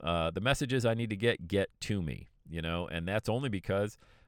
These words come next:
I don't major in minor things. The likes and the followers, that's all great. I mean, you're building a platform, you're building a message, but that's gonna happen organically.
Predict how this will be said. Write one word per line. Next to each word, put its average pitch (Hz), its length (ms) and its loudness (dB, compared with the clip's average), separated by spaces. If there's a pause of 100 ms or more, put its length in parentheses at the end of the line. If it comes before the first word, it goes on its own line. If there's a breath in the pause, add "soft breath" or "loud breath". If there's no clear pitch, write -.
I 95 100 0
don't 110 160 2
major 117 320 2
in 110 80 0
minor 113 260 2
things. 120 440 -4
The 95 100 -2
likes 151 340 4
and 123 80 -6
the 107 60 -2
followers, 131 420 2
that's 190 180 -2
all 208 140 4
great. 101 540 2
I 92 60 0
mean, 110 120 0
you're 113 120 0
building 131 360 2
a 107 40 0
platform, 117 520 2
you're 101 80 2
building 104 280 2
a 92 40 -2
message, 107 420 -2
but 110 120 -4
that's 185 220 -2
gonna 196 160 -2
happen 123 260 0
organically. 78 640 -2